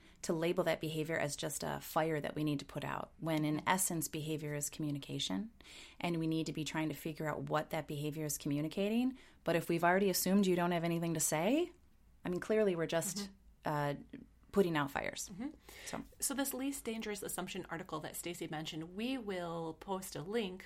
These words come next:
Speaker 2: on our webpage that, um, you can actually read the article. But it provides two scenarios for you.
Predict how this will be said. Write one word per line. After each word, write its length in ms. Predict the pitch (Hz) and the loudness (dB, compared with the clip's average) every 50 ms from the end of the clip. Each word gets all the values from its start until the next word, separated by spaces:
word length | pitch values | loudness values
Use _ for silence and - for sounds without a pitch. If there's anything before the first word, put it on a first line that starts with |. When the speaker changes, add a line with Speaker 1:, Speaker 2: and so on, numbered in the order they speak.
| - - - | -14 -10 -8
Speaker 2:
on 200 | 190 196 208 208 | -6 -6 -6 -6
our 640 | 196 - - 180 175 175 170 175 165 165 170 170 170 - - - - 190 | -6 -4 -4 -4 -4 -2 -4 -4 -4 -4 -6 -8 -12 -14 -18 -16 -6 0
webpage 720 | 220 269 277 - - 170 151 156 170 196 - - - - - - - - - - - - - - - | 2 2 2 0 -4 -8 -8 -8 -8 -6 -6 -6 -8 -8 -10 -16 -20 -20 -20 -20 -20 -20 -20 -14 -8
that, 440 | 175 180 175 170 170 - - - - - | -4 -2 -2 -2 -2 -4 -8 -10 -12 -10
um, 200 | 180 185 185 180 | -12 -10 -8 -6
you 120 | 190 190 190 | -6 -4 -2
can 120 | 196 185 | -2 -4
actually 300 | 185 180 - - 190 180 | -4 -4 -6 -8 -8 -4
read 240 | 180 196 202 214 - | -2 0 0 0 0
the 80 | 190 | -2
article. 500 | 180 175 190 202 202 - - - - - - - - - - - | -2 -2 -2 -2 -4 -6 -8 -10 -10 -12 -14 -16 -20 -12 -4 0
But 100 | 233 233 | 2 2
it 120 | - 226 | 2 0
provides 440 | - 226 208 220 220 240 233 233 - | -2 -4 -2 0 0 0 0 -2 -2
two 160 | - 269 269 | -2 0 0
scenarios 600 | 269 - 202 214 196 196 202 190 - - - - | 0 0 -2 -2 -2 -2 -4 -4 -6 -6 -6 -6
for 200 | - - 147 143 | -6 -6 -6 -6
you. 240 | - - - - | -6 -6 -8 -8